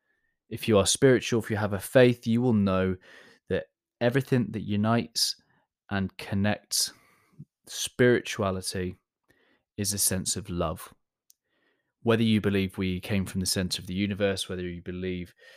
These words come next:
that in God, the messages remain the same. We are love. We are loved. We don't need anything. We can't do anything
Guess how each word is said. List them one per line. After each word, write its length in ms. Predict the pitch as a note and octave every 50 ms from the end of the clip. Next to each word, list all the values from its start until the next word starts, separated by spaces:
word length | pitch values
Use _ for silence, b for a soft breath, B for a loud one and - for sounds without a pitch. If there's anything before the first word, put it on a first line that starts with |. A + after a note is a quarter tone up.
| B B B -
that 140 | - D2+ - _ _ -
in 260 | F2+ F#2 F2 F2 F2+
God, 320 | - A2 G#2+ G#2+ G#2 G2+ - - - - _ _ _ _ _ _ _ _ _ _ _ _ _ _ _ _ _ _ _ _ _ _ _ _ _ _ _ _ _ _ _ _ _ _ _ _ _ _ _ _ _ _ _ -
the 60 | G#2+
messages 680 | G2 G2 G2+ G2+ - - G#2 F#2 - G2+ F#2+ F2+ -
remain 420 | G2 F2+ F2 F2 F2 F2 E2 D#2+ - _ -
the 80 | - E2+
same. 500 | - - - F2+ F2 E2+ E2 F2+ - - _ _ _ _ _ _ _ _ _ _ _ _ _
We 140 | - F#2 F2+
are 160 | F2 E2+ F2+
love. 460 | F2+ F2 F2 F2 E2 D#2+ - - - - _ _ b b b b b b b _ -
We 140 | F#2 F2+ F2
are 120 | E2+ F2
loved. 480 | F2 F2+ F#2+ B2 A#2+ A#2 - - - - - _ _ _ _ _ _ _ _ _ _ _ _ _ _ _ _ _ - -
We 160 | F#2+ F#2+ F#2+
don't 340 | - A2 G2+ G2 - - -
need 540 | F#2 G2 G2 F#2+ F#2+ F#2 F#2 F#2+ F#2 - - _ _ _ _ _ _ _ _ _ _ _ - -
anything. 560 | G#2 G#2 G2+ G2 - - G#2+ G#2+ G#2+ G#2+ G#2
We 100 | G#2 G2+
can't 440 | - - - A2 G#2+ G#2 - - - _ _ _ -
do 460 | A#2 A2+ A2+ A2 G#2+ G#2+ G#2+ G#2+ - b b b b b b b _ _ - -
anything 600 | A2 A2+ A2+ G2+ - - - F#2+ F#2 G2 G#2+ A#2